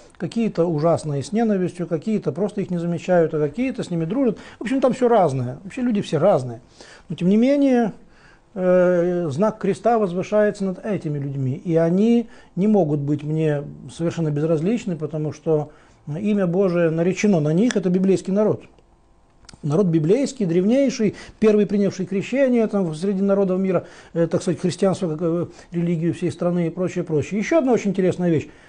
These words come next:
Э, начали топить за Азербайджан украинцы. Ну, казалось бы, где Армения, где Азербайджан? Но что вы там понимаете в своей географии? Вы не знаете, где на самом деле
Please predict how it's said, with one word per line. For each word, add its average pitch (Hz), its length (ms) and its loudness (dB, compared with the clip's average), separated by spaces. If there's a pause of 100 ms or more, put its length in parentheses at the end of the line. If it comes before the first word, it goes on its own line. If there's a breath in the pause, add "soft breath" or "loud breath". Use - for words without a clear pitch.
(360 loud breath)
Э, 160 160 0
начали 262 540 2
топить 240 480 0
за 208 200 4
Азербайджан 208 840 2 (220 loud breath)
украинцы. 165 680 -2 (480)
Ну, 139 120 -10
казалось 196 360 2
бы, 190 120 2
где 165 280 2
Армения, 185 440 2
где 160 200 0
Азербайджан? 196 580 2
Но 151 80 0
что - 160 -2
вы 254 60 0
там 226 140 2
понимаете 240 540 2
в - 40 -14
своей 196 220 0
географии? 202 480 2
Вы 180 140 0
не 196 120 0
знаете, 196 360 0
где 170 180 -2
на 190 100 -2
самом 185 220 -4
деле 185 200 2